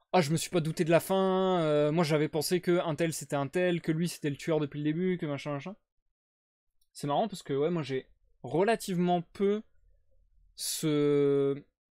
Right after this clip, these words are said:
cet automatisme-là. Genre, c'est vrai que, en fait, je lis pas beaucoup d'œuvres de littérature, euh,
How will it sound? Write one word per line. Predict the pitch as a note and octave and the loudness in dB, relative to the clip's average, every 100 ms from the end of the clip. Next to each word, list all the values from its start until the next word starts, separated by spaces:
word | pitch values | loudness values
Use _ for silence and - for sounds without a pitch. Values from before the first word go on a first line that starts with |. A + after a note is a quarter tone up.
| _ _ _ _ | _ _ _ _
cet | - F#3 | -6 -2
automatisme-là. | F3+ F3+ F3+ E3+ F3 E3+ D#3+ E3 _ _ _ _ _ _ | 0 2 0 -2 -2 0 0 -4 _ _ _ _ _ _
Genre, | C3 D3 C3 | -2 -2 -2
c'est | - | -2
vrai | D#3 | -2
que, | F#3+ F3+ D#3 C#3+ - _ _ _ _ _ _ _ _ _ | -2 -2 0 0 -2 _ _ _ _ _ _ _ _ _
en | D3+ | -2
fait, | A3+ F#3 | 0 0
je | C#3 | -2
lis | C#3 C3+ | -6 -2
pas | F#3 E3 | 2 2
beaucoup | C#3+ E3+ - - G3 F#3 _ _ _ _ _ _ - | 2 -2 -4 -2 0 0 _ _ _ _ _ _ -16
d'œuvres | C3 B2+ D#3+ C#3 C#3 | -8 -2 0 0 0
de | C#3+ | 0
littérature, | C#3+ D#3 C#3+ C3+ - D3+ C3+ | 0 2 2 2 -2 -2 0
euh, | B2+ A#2+ A#2+ B2+ | 0 -2 -6 -8